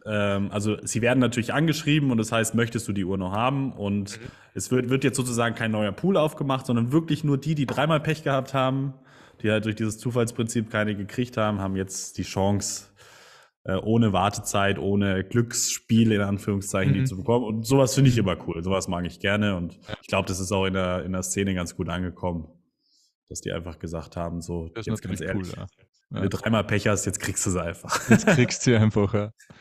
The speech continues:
Speaker 1: Das finde ich schon
Speaker 2: Ja,
Speaker 1: ganz,
Speaker 2: sehr
Speaker 1: sowas
Speaker 2: cool.
Speaker 1: mag ich gerne,
Speaker 2: Ja.
Speaker 1: genau. Ähm, ansonsten, der Typ ist,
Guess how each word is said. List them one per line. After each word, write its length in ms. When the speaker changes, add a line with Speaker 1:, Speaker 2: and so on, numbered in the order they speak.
Speaker 1:
Das 140
finde 120
ich 80
schon 120
Speaker 2:
Ja, 40
Speaker 1:
ganz, 160
Speaker 2:
sehr 60
Speaker 1:
sowas 120
Speaker 2:
cool. 140
Speaker 1:
mag 140
ich 160
gerne, 240
Speaker 2:
Ja. 100
Speaker 1:
genau. 340
Ähm, 340
ansonsten, 540
der 120
Typ 220
ist, 460